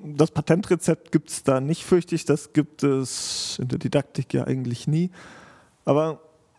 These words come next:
was immer sehr gut funktioniert, ist eben die reale Forschung mit einzubinden. Eigentlich sind die Leute und auch Schülerinnen und Schüler immer fasziniert, wenn's wirklich um aktuelle Themen geht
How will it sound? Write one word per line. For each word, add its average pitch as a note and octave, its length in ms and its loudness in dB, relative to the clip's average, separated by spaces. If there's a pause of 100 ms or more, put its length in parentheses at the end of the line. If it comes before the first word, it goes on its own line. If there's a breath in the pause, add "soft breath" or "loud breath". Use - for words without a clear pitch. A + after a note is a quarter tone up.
was F3+ 300 2
immer G3 240 2
sehr D#3 180 0
gut F#3 300 -6
funktioniert, F3 880 0
ist - 540 0
eben D3 260 0
die C3 80 0
reale C3+ 400 0
Forschung B2+ 420 -2
mit A#2 160 -4
einzubinden. - 800 -6
Eigentlich D#3+ 480 0
sind F3 560 0 (800 loud breath)
die C3+ 80 2
Leute D#3 480 2
und C3+ 280 -8
auch C#3 200 0
Schülerinnen D3 400 2
und C3+ 100 -4
Schüler E3 320 4
immer C#3+ 240 0
fasziniert, C#3 560 -2
wenn's C#3 180 -2
wirklich C#3+ 380 0
um C3 260 -2
aktuelle C3 520 0
Themen F#3+ 340 2
geht G3 240 -2